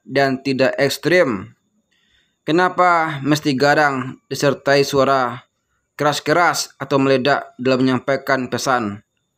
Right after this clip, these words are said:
Perhatikan kondisi dan situasi, perkaya pemahaman keislaman dengan bayani, burhani, dan irfani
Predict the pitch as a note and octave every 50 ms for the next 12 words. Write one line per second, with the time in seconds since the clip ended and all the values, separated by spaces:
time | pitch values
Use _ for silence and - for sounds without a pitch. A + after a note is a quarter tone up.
0 | _ _ _ _ _ _ _ _ _ _ - - C3+ C#3+ C#3+ - E3+ E3 - -
1 | F3+ F3 E3 D#3 D#3 D#3 D#3 D3+ D3 D3+ D3 - - D#3 D#3 D3+ C#3+ C#3 A2+ -
2 | - - C#3+ C3+ - C3+ - - C#3 C3+ C3 C3 - C3+ B2 A2 G#2 G#2+ - _
3 | _ _ _ _ _ _ - C3+ C3+ C3 - D3 D#3 E3 D#3+ D3 D3 C#3+ C#3+ C#3+
4 | C#3 C#3+ D#3 D3+ D3+ D#3 D3+ D3 D3 D3 C#3 - - C3+ C3+ C3+ C#3 C#3 C3+ C3
5 | C3+ C3+ C#3+ C#3+ C3+ C3 B2 A#2+ B2 _ _ _ _ _ _ _ _ _ - B2+
6 | C#3 C#3 C#3+ D3 D3+ D3+ D3 D3 D3 C#3+ C#3 C3 C3 C3 - _ - C3+ C3+ C3+
7 | C3 A#2+ C#3+ C#3+ C#3+ C#3+ C#3+ C#3 C3 B2+ B2+ B2+ - _ _ _ _ _ - D3
8 | C#3 B2+ C3 B2+ - - C3+ C#3 D3 D#3 D#3+ E3+ E3+ E3 D#3+